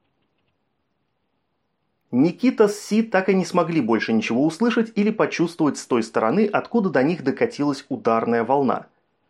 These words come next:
Словно это был, например, самый обычный обвал, который вполне мог случиться в шахтах. Впрочем, они особо и не старались.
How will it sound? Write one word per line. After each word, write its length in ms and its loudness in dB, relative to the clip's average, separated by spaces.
Словно 380 2
это 180 2
был, 220 2
например, 420 2
самый 400 0
обычный 540 -2
обвал, 460 0
который 300 -2
вполне 360 0
мог 200 0
случиться 440 -6
в 40 -12
шахтах. 480 -8
Впрочем, 500 2
они 240 2
особо 340 2
и 40 0
не 120 -2
старались. 600 -2